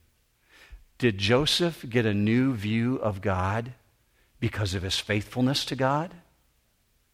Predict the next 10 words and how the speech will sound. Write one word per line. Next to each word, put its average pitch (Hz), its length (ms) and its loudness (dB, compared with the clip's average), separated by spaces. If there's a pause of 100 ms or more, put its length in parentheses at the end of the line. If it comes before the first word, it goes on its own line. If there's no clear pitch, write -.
(420)
What 107 260 2
you 143 80 4
believe 156 360 4
about 156 320 2
God 92 380 2
determines 98 640 -2
what 98 240 -2
you 98 80 -4
do 101 180 0
next. - 600 -4